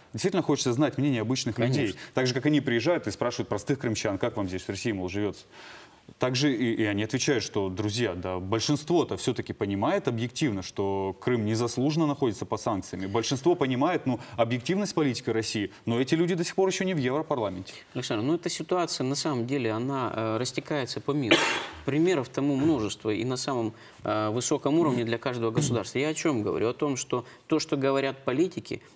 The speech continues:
Speaker 2: то, что говорят мейнстримовые журналисты, средства массовой информации, это совсем не отражает то, что думает большинство граждан в самых разных странах. Начиная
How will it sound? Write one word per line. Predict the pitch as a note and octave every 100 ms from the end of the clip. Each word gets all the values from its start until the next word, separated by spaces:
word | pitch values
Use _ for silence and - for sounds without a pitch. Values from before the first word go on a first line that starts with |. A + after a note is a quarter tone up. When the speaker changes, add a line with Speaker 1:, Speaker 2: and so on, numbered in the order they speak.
| - -
Speaker 2:
то, | C3+
что | - B2
говорят | B2 C3 B2
мейнстримовые | C3 C3 B2+ C3+ C3+ B2 A#2 A#2
журналисты, | B2 B2 B2+ D#3+ D#3+ A2
средства | - B2 -
массовой | A#2+ A#2+ A#2
информации, | A2+ A2+ C#3+ F#3 - A2 - - - -
это | C#3+ -
совсем | - D3 - A3 A3
не | F#3+
отражает | E3 D3+ D3 F3 D#3 -
то, | - F#3+ G3+ - -
что | - - D3+
думает | C3 E3 D#3 B2+
большинство | B2 B2 B2+ D#3+
граждан | B2+ C3+ D3+ B2+ A2+
в |
самых | - C3+ B2+
разных | C3+ C3+ B2 -
странах. | - C#3 A2+ - - _ - _ _ -
Начиная | C#3+ D3 D#3+ D#3 C#3+